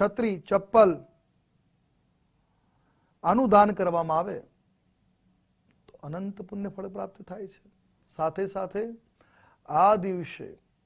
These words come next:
વર્ષા ઋતુનો કાળ છે એટલે છત્રીનું દાન ખૂબ મહિમાવંતું માનવામાં આવ્યું છે. આ સમય અવધિમાં નિત્ય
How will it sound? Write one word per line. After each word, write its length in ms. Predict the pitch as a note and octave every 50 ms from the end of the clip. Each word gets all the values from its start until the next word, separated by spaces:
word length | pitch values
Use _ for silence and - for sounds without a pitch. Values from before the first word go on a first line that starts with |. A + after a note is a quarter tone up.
| _ _ _ _ _ _ _ _ _ _ _ _ -
વર્ષા 440 | D3 E3 F#3 F#3+ - - A3 G#3+ G#3
ઋતુનો 340 | G3+ G3 G3 F#3+ E3 D#3+ D3
કાળ 320 | - - D3 D3 D#3 F3
છે 140 | E3+ - -
એટલે 160 | D#3+ D3+ D#3
છત્રીનું 540 | D3+ - - - B3 A#3+ - C4 B3+ A#3 A#3
દાન 200 | G#3 F#3 E3+ D#3+
ખૂબ 340 | D#3 - - G#3 G#3+ F3 E3
મહિમાવંતું 1160 | F#3 E3+ D#3 E3+ F3 E3+ E3+ E3 D#3 - _ - - _ _ _ - - E3 F3 E3+ F#3 E3
માનવામાં 400 | D#3 D#3 D3+ D3+ D3 C#3 C#3 C3+
આવ્યું 180 | C#3 C#3 D3+ D3
છે. 240 | - C#3+ - - D#3 _ _ _ _ _ _ _ _ _ _ _ _ _ _ _ _ _ _ _ _ _ _ _ _ _ _ _ _ _ _ _ _ _ _ _ _ _ - -
આ 280 | G3 G3+ G#3+ B3 C4 C4+
સમય 380 | C4 - - A#3+ A3+ A3+ A#3 A#3
અવધિમાં 460 | G#3+ G3 E3 F3+ F#3+ F#3+ G3+ A3 A3+
નિત્ય 380 | G3+ F3+ F#3 A#3+ A#3 - -